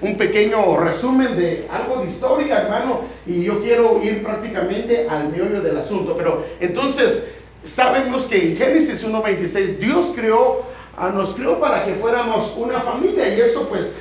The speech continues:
para nadie es, eh, em, no es nuevo, esto lo hemos hablado, y dice que Dios dijo: "Hagamos al hombre a nuestra imagen y semejanza". Y por supuesto, Dios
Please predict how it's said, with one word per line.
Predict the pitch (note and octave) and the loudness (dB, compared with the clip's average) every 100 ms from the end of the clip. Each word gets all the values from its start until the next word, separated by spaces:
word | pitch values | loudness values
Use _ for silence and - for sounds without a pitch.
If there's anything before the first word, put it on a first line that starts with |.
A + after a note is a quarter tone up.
| - | -6
para | G3+ G3 G3 | -2 0 0
nadie | A3+ D4+ C4+ A3+ G3+ G#3+ | 0 2 2 2 2 2
es, | A3+ - - - - - - | 2 -2 -10 -16 -20 -20 -12
eh, | F3+ F3 F3 F3 F3 E3 | -2 2 4 4 4 2
em, | E3 D#3+ D#3 - - | 2 2 0 -6 -10
no | F3+ G#3 | -2 0
es | A3 | 2
nuevo, | C#4+ G4 A#3 | 2 2 0
esto | - G#3 | -2 -2
lo | G#3 | -4
hemos | G#3 A3+ | -4 -4
hablado, | A3+ C4 D4 A#3+ G#3+ - - - | -6 -4 -2 0 -2 -2 -8 -10
y | - | -8
dice | F#3 G3+ A#3 G#3 | -6 -2 -2 -2
que | F#3+ | -2
Dios | E3+ G3+ A3+ | -2 -2 0
dijo: | D#3 D#3 D3 | 0 0 0
"Hagamos | E3+ E3+ G3 A3 - | 0 -2 -4 -4 -4
al | F#3 G3+ | -4 -4
hombre | - F3 E3 - - - | -4 0 2 2 -2 -6
a | F#3 | -4
nuestra | F3 E3+ - E3+ | -2 -2 -2 -2
imagen | F3 F#3 A3+ A3+ G3+ F#3+ - - | -2 -2 -4 -4 -6 -6 -10 -10
y | |
semejanza". | E3+ F#3 F3+ F3+ D4 G4 - F3 | -6 -4 -2 -2 0 0 0 0
Y | F#3 | 0
por | G3 G3 | -2 -4
supuesto, | - - A#3+ - C4 A3 - - - - | -4 0 0 2 2 2 0 -6 -10 -4
Dios | A3 C4+ D#4 - | 0 2 2 0